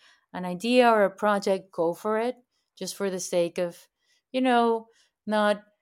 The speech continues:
finding yourself later in life and, you know, feeling bad that you didn't do it. It's, the important thing is having the experience of doing it, being constant with it, going with it and with all your hundred percent,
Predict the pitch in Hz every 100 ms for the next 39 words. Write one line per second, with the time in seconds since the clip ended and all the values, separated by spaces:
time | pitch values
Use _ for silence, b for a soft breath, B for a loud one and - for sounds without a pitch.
0 | _ _ - 214 214 214 214 202 - 190
1 | 185 190 190 196 190 180 175 175 175 170
2 | 165 165 165 _ _ 202 190 170 165 196
3 | 190 190 180 175 165 180 - 190 185 196
4 | 190 180 185 180 175 - _ b b b
5 | - - 180 208 202 202 233 240 233 220
6 | 202 202 190 196 196 190 - 190 180 180
7 | 170 - 208 233 254 247 - _ _ _
8 | _ 180 175 175 185 185 - 226 233 226
9 | 247 254 - _ _ - - 190 185 190
10 | 190 180 175 185 180 - 180 175 - 170
11 | 180 170 175 170 165 - _ _ - -
12 | 180 175 - 175 180 190 254